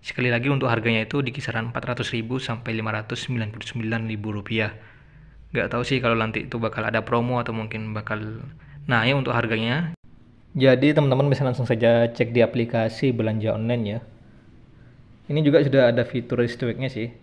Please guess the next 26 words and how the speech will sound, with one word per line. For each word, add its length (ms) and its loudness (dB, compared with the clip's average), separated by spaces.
Cuma 240 -4
sayang 320 -2
masih 160 -4
belum 240 -6
ada 240 -6
fitur 800 -4
tap 240 -8
to 160 -4
wake-nya 240 -4
di 320 -6
Realme 400 -2
Watch 400 -4
two 80 -6
ini. 320 -6
Ya 80 -2
mungkin 240 0
sekian 320 4
dulu 320 6
untuk 240 2
video 160 -2
kali 240 -2
ini. 240 0
Terima 160 -2
kasih 240 -4
buat 160 2
semuanya. 560 -2